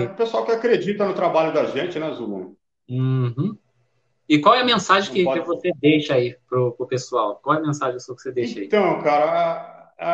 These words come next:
Speaker 1: a, a gente não pode deixar de ser humilde, cara. Esquece da arrogância, deixa a arrogância de lado e tenta ser uma pessoa mais humilde.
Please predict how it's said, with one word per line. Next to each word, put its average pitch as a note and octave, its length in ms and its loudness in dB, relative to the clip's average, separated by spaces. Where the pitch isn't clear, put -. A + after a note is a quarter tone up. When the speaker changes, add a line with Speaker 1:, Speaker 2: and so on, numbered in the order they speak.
Speaker 1:
a, F#3 60 -6
a - 20 -6
gente - 260 -6
não A3 140 -6
pode G3+ 260 2
deixar D#3+ 520 -2
de F3 200 -2
ser E3+ 220 -6
humilde, D#3+ 560 -4
cara. F#2+ 300 -8
Esquece E3 540 -2
da D3+ 160 0
arrogância, B2+ 1040 -4
deixa C#3+ 300 -2
a C3+ 40 2
arrogância C3+ 400 -2
de A#2+ 160 -6
lado G2+ 480 -4
e C#3 140 -4
tenta E3 320 -2
ser - 140 -4
uma D#3+ 140 -2
pessoa D3+ 320 -2
mais D3 240 -4
humilde. A2+ 540 -8